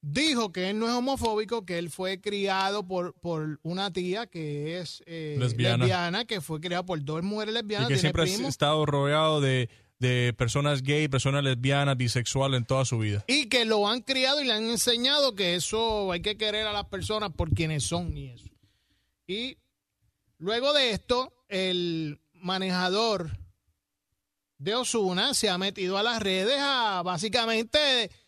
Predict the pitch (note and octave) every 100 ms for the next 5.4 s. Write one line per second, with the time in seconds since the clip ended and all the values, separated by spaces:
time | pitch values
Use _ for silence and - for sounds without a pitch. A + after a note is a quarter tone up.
0 | _ G#3+ A3+ F3 A#3+ G#3 G#3 C4+ D#4+ A#3+
1 | G#3+ A3 G#3 C4 A#3 C#4+ A#3+ A3 D#4 D#4
2 | G3+ G#3 C#4+ - _ _ _ _ _ _
3 | _ _ _ _ E3+ A3+ G#3 A3 G#3+ D3
4 | - - E3 A#3 A#3 B3 B3+ C#4 B3 A#3+
5 | A3 G#3 A3